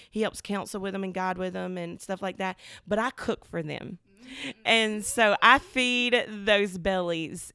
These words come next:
Speaker 1: And I love these guys. I cook for about twenty-five to thirty guys, just depending on how many's in the program.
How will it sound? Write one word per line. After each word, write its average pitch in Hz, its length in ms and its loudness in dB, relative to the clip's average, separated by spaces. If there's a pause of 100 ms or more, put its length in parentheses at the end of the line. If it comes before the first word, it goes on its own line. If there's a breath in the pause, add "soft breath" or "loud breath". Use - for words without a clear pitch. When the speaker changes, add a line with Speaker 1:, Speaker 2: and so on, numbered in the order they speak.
Speaker 1:
And 196 580 -2 (500 loud breath)
I 269 500 0 (200)
love 185 400 0
these 175 240 -4
guys. 165 340 -6
I 202 140 0
cook 220 260 -4
for 196 140 -4
about 180 280 -4
twenty-five 247 500 -2
to 240 80 -10
thirty 226 320 -4
guys, 208 280 -2
just 208 200 -12
depending 202 360 -6
on 208 120 -4
how 208 120 -4
many's 202 280 -4
in 214 80 -4
the 214 80 -4
program. 190 640 -4